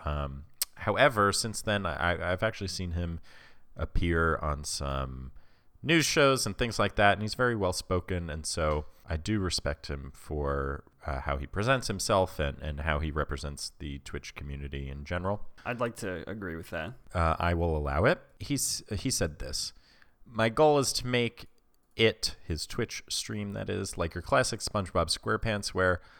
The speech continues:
Speaker 1: uh, parents at home can get a dirty joke or something like that, but the kids are completely oblivious."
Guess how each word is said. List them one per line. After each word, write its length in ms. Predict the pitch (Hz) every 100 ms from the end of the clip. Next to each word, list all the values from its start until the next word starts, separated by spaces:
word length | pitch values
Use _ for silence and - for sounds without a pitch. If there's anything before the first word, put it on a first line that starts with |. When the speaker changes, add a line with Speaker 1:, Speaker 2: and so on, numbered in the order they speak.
| - _ -
Speaker 1:
uh, 160 | 82
parents 560 | 82 120 110 107 - -
at 200 | - 85
home 380 | - 147 139 131 -
can 160 | - 92
get 200 | 87 80
a 20 |
dirty 260 | 76 80 80
joke 300 | 131 131 -
or 60 |
something 320 | - 92 95
like 180 | 85 82
that, 240 | 87 85 - - -
but 100 | 87
the 60 |
kids 280 | - 147 120
are 100 | 107
completely 640 | - 85 - 85 82 80 -
oblivious." 640 | 80 80 76 80 - -